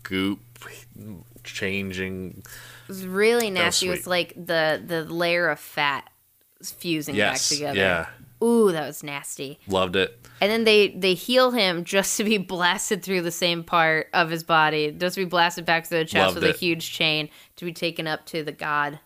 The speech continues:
Speaker 2: to be turned into a Cenobite.
Speaker 1: Yeah, and, like,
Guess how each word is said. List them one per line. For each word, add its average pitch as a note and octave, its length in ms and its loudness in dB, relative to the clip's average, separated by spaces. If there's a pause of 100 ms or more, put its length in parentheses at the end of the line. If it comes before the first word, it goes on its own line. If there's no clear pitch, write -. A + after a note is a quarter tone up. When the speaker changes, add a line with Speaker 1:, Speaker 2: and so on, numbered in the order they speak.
Speaker 2:
to D#3 100 -12
be D3 160 -8
turned D3 300 -10
into D3 200 -8
a C3+ 40 -8
Cenobite. C3+ 720 -8 (1500)
Speaker 1:
Yeah, C#2+ 340 0 (200)
and, G2+ 180 0
like, G#2 340 0